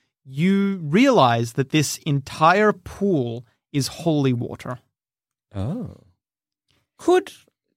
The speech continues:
Speaker 2: holy water do anything for, like, a werewolf bite?
Speaker 1: Holy water can't, but such a powerful presence blessing all of this water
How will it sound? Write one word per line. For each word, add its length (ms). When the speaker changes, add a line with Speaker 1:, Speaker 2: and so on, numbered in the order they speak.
Speaker 2:
holy 380
water 180
do 140
anything 640
for, 260
like, 140
a 80
werewolf 440
bite? 400
Speaker 1:
Holy 340
water 500
can't, 520
but 440
such 300
a 100
powerful 640
presence 640
blessing 640
all 320
of 120
this 260
water 440